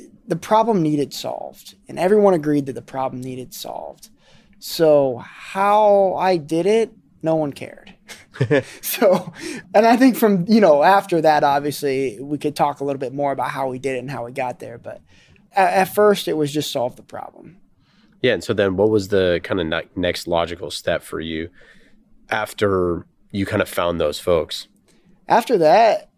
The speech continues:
Speaker 1: the next step was to, to see if we could find more, to see if we had more people within the organization that could do something similar, and then promote it.
Speaker 2: What was the reaction from, like,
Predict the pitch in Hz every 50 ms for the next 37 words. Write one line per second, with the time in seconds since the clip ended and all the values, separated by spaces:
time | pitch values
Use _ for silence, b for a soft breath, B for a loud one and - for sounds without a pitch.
0 | _ _ _ - 175 170 160 160 160 165 170 180 202 - - - 190 175 165 170
1 | 160 156 147 - - 156 147 139 139 _ _ - - 151 143 - 170 175 180 214
2 | 196 190 160 - 147 147 156 151 131 123 143 165 151 - - - - _ _ _
3 | - 143 - 156 156 175 175 160 147 135 139 147 143 160 143 151 127 127 131 131
4 | 131 135 139 135 123 135 127 123 - 123 123 127 - - 135 131 127 127 - -
5 | 131 135 135 131 131 - 127 123 131 127 127 - - 131 160 160 143 127 117 -
6 | - _ b b b b b b b b b b _ - 160 170 170 160 156 151
7 | 143 139 - - 143 127 131 139 143 139 - _ _ _ b b b b b b
8 | b b b b b b _ _ _ _ - - 117 117 131 147 151 135 139 135
9 | 110 104 98 101 104 - 113 101 - - 98 92 90 90 85 85 85 -